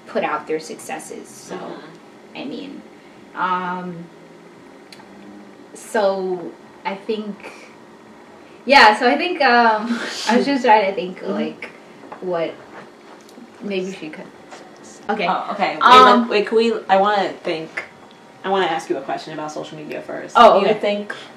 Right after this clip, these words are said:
Speaker 2: that it affects the older generations to any extent? Or would you say
Speaker 1: Uh,
Speaker 2: they're more, like,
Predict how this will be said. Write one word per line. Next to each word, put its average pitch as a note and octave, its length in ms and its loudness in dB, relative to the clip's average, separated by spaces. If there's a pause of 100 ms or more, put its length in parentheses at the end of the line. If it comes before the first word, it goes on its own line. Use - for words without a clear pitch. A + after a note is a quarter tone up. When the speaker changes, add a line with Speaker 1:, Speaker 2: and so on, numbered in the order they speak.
(460)
Speaker 2:
that D#3 520 0 (460)
it F3 300 2
affects D#3 340 -6
the D#3 80 -4
older D#3 200 -4
generations E3+ 760 -8 (140)
to G3 100 -12
any F#3 200 -8
extent? A3 640 -8 (340)
Or D#3+ 180 -4 (180)
would - 140 -10
you - 120 -10
say - 560 -10 (360)
Speaker 1:
Uh, G#4 480 4
Speaker 2:
they're G#4 300 2
more, D4+ 240 -2
like, - 300 -8